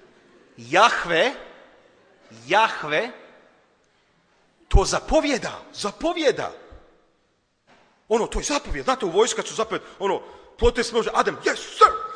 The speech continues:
<laughs> Znaš, ono, to je zapovjed, čovječe. Sad gledajte. Ok, ajmo vidit. Dobro je malo čitat Bibliju na drugačiji način, malo, e, e, hoću reći, naš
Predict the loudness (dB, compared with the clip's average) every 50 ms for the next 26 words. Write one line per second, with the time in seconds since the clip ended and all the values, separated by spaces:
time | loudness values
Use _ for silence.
0 | -14 -16 -16 -14 -12 -12 -12 -12 -14 -14 -14 -12 -10 -10 -10 -8 -8 -8 -8 -8
1 | -8 -8 -6 -8 -8 -8 -10 -14 -14 -16 -16 -16 -18 -4 0 0 0 2 0 -4
2 | -8 -10 -12 -16 -20 -20 -20 -20 -20 -20 -20 -20 -20 -20 -20 -20 -20 -20 -20 -20
3 | -8 -4 -4 -4 -4 -6 -12 -16 -16 -20 -20 -20 -20 -20 -20 _ _ _ -14 -2
4 | 0 0 0 2 -2 -4 -6 -6 -6 -8 -10 -10 -10 -12 -16 -20 -18 -6 -4 -4
5 | 0 2 2 2 2 0 -6 -16 -18 -20 -20 -20 -20 -20 _ _ _ _ _ _
6 | _ _ _ _ _ _ _ _ _ _ _ _ _ _ _ _ _ _ -18 -18
7 | -16 _ -4 -4 -2 -2 -2 -4 -4 -8 -8 -10 -12 -16 -18 -18 _ _ _ _
8 | _ _ _ _ _ _ _ _ _ _ _ _ _ _ _ _ _ _ _ _
9 | _ _ _ _ _ _ _ _ _ _ _ 0 2 2 2 4 2 0 0 0
10 | -2 -4 -4 -2 -2 -4 -4 -8 -10 -18 -20 -20 _ _ _ _ _ _ -14 -8
11 | -8 -8 -8 -10 -16 -10 -12 -10 -10 -8 -10 -10 -10 -12 -12 -12 -10 -10 -10 -8
12 | -8 -12 -12 -12 -12 -12 -12 -12 -12 -14 -12 -10 -10 -10 -10 -10 -14 -20 -18 _
13 | -12 -12 -12 -12 -18 -20 _ _ -20 -18 -18 -18 -18 -14 -12 -10 -6 -4 -4 -6
14 | -4 -8 -8 -8 -10